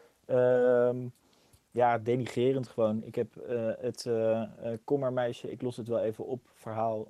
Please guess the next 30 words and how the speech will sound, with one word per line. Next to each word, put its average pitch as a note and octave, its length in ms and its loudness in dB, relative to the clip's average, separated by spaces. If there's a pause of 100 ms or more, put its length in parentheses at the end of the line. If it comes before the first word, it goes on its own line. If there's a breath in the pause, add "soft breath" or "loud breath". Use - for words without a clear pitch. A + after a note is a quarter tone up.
eh, A2 340 -4
regelmatig G#2+ 800 -4
gezien. G2 360 -8
Echt A#2+ 180 -4
regelmatig G#2 540 -4
gezien. A2+ 360 -10 (560 soft breath)
Eh, G2+ 680 -2 (1000)
wat A#2 380 -4 (140)
mij A#2 280 4
de A#2+ 120 0
indruk C3+ 340 0
geeft C3+ 460 2
dat A#2+ 160 2
het, A#2 240 -12
dat A#2 220 -10
ik, B2 100 -6 (120)
dat, B2 340 -10 (140)
ja, B2 180 2
ik C#3 120 0
kan E3+ 120 4
me D#3+ 60 0
gewoon D#3+ 180 -6
goed E3 120 -2
voorstellen E3 340 -2
dat C3+ 100 -4
je C#3+ 60 -8
als - 120 -8
vrouwelijk C#3+ 360 2
technicus C#3 500 -4
je, B2 260 -2